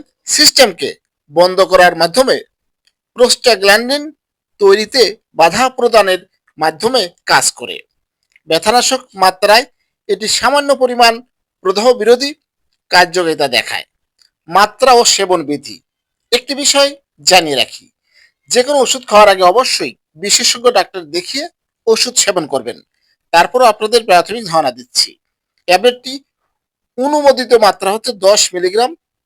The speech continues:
করে চার থেকে ছয় ঘন্টা পর পর। এটি কেবল স্বল্প সময়ে, সর্বোচ্চ সাত দিন চিকিৎসা হিসেবে ব্যবহৃত হয় এবং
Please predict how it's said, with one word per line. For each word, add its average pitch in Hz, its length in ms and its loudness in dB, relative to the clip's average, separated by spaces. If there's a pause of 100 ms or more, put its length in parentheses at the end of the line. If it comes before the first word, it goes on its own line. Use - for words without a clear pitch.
(280)
করে 226 180 4 (840)
চার 196 160 4 (120)
থেকে 247 180 0 (240)
ছয় 208 260 0
ঘন্টা 220 220 -2 (100)
পর 143 100 2 (120)
পর। 90 120 -18 (640)
এটি 202 160 -8
কেবল 208 340 2 (460)
স্বল্প 254 260 -2 (160)
সময়ে, 151 300 -4 (300)
সর্বোচ্চ 208 400 -6 (440)
সাত 160 300 0 (120)
দিন 117 120 -6 (600)
চিকিৎসা 254 460 -2
হিসেবে 285 260 0 (520)
ব্যবহৃত 190 340 2
হয় 135 300 -4 (560)
এবং 254 180 6